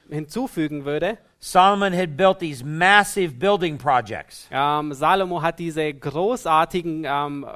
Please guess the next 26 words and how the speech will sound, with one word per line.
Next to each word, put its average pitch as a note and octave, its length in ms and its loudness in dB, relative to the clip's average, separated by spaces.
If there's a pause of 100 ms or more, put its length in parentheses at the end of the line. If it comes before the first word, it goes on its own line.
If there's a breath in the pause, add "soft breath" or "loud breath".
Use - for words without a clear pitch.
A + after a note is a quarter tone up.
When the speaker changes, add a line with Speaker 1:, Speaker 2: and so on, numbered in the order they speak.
(300)
Speaker 1:
Gebäudeprojekte, D3 1300 -2
ähm, B2 340 -8
gebaut. B2+ 540 -6 (460 soft breath)
Speaker 2:
Including F3 580 0
the E3+ 120 -2
Jerusalem F3 520 -2
temple. F#3+ 420 -2 (380)
Speaker 1:
Ein-, F#3+ 320 -2
einschließlich F3+ 720 -4
den D3 180 -6
Tempel G3 340 -2
von C#3 200 -8
Jerusalem. C3 720 -8 (260)
Speaker 2:
He F3 160 -2
owned F3+ 240 2
houses D3+ 560 0
and C3+ 180 -10
gardens E3+ 460 4
and C#3+ 160 -8
livestocks D#3 800 0
and C#3 160 -12
servants E3+ 680 -4
and C3+ 240 -12
gold D3 480 0
and A2+ 160 -12
silver. E3 460 -2